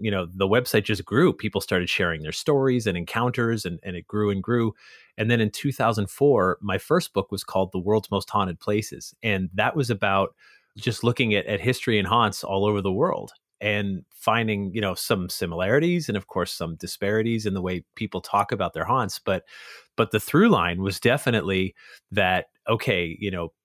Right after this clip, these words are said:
people die, sometimes untimely, sometimes grisly deaths,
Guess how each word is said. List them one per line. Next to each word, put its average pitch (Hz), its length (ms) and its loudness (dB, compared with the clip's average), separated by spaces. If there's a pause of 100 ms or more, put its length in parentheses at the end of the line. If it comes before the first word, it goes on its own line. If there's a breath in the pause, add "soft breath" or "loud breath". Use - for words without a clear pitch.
(160)
people 135 280 2
die, 107 340 4
sometimes 107 500 -2
untimely, 101 640 0
sometimes 104 420 -2
grisly 104 480 2
deaths, 85 380 -2